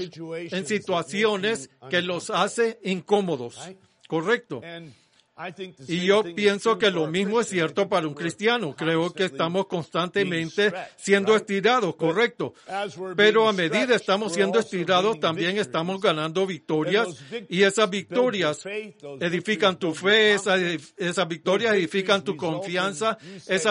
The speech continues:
Speaker 2: "Well,
Speaker 1: victorias resultan en que tú
Speaker 2: I, I
Speaker 1: dices,
Speaker 2: didn't
Speaker 1: "Bueno,
Speaker 2: know how I
Speaker 1: yo
Speaker 2: was
Speaker 1: no
Speaker 2: gonna
Speaker 1: sabía
Speaker 2: get through
Speaker 1: cómo iba
Speaker 2: this,"
Speaker 1: a
Speaker 2: right?
Speaker 1: pasar por esto."
Speaker 2: But look at what
Speaker 1: Correcto,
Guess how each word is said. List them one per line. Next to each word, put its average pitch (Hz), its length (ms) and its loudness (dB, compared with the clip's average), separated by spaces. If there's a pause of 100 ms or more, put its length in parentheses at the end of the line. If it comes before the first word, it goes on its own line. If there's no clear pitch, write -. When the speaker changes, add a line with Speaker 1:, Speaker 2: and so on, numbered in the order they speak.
Speaker 2:
"Well, 202 100 -4
Speaker 1:
victorias 202 400 0
resultan 208 480 0
en 185 120 -4
que 180 120 -2
tú 208 140 -4
Speaker 2:
I, 214 40 0
I 214 40 -4
Speaker 1:
dices, 202 300 -2
Speaker 2:
didn't 156 100 -6
Speaker 1:
"Bueno, 185 320 2
Speaker 2:
know 214 180 -8
how 165 280 -8
I 151 40 -6
Speaker 1:
yo 180 80 2
Speaker 2:
was 220 80 2
Speaker 1:
no 247 60 0
Speaker 2:
gonna 185 100 -2
Speaker 1:
sabía 220 380 2
Speaker 2:
get 185 100 2
through 190 140 2
Speaker 1:
cómo 202 140 0
iba 196 240 2
Speaker 2:
this," 170 300 -12
Speaker 1:
a 165 120 -8
Speaker 2:
right? 135 80 -8
Speaker 1:
pasar 190 320 2
por 170 200 -2
esto." 196 300 0
Speaker 2:
But 165 120 -4
look 170 200 -10
at 156 80 -12
what 131 40 -16 (120)
Speaker 1:
Correcto, 226 240 0